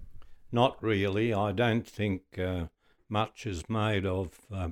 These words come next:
people once they've retired. It's, you know, they've given their l-, working life to it, and, uh, nothing much is, is sort of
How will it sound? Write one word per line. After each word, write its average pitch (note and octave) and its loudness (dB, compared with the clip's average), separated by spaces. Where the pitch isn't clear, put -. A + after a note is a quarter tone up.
people G2 -4
once G2+ -2
they've G2 -6
retired. G2+ -4
It's, - -10
you G#2+ -6
know, G2+ 0
they've G2 -2
given G2+ 0
their G2+ 2
l-, F#2+ -4
working A2+ 2
life A2 0
to B2+ 0
it, A2+ -6
and, G#2 0
uh, G#2+ 2
nothing G#2+ -2
much A#2 -4
is, G#2 -4
is G#2 -4
sort A#2 0
of G2+ -4